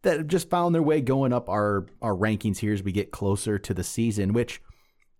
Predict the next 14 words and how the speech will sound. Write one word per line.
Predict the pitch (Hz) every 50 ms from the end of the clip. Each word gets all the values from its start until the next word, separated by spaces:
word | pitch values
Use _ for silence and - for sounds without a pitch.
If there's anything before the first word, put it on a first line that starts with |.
| _ _ - - _ _ _ _ _ _
crazy | - - - 113 127 175 214 196 196 180
enough, | 135 123 139 131 135 -
Jeff, | - 90 80 82 - - - _ _ _ - - - _ _ _ _ _ _ _ _ _ _ _
I'm | 110
pretty | - - 92 131 170 214 185
sure | 135 - 101 104 127 165 170 - - -
we're, | - 131 120
like, | 107 90 85 - _ _ _ _ _ _ - _ _ _ _ _ _ _
sixteen | - - - - - 170 - - - - - 185 175 165 143
days | 131 120 127 131 113 104
right | 110 101 95
now | 101 95 92
to | 90 90
kickoff. | - - - 101 - - - -